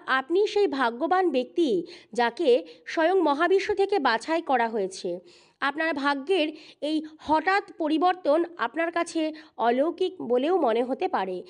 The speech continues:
বন্ধুরা, আপনার ভাগ্যের বিশাল পরিবর্তন আসছে। আপনি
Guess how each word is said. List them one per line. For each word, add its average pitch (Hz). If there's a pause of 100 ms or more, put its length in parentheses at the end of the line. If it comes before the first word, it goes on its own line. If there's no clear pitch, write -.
(280)
বন্ধুরা, 359 (320)
আপনার 262
ভাগ্যের 262
বিশাল 311
পরিবর্তন 269
আসছে। 190 (300)
আপনি 349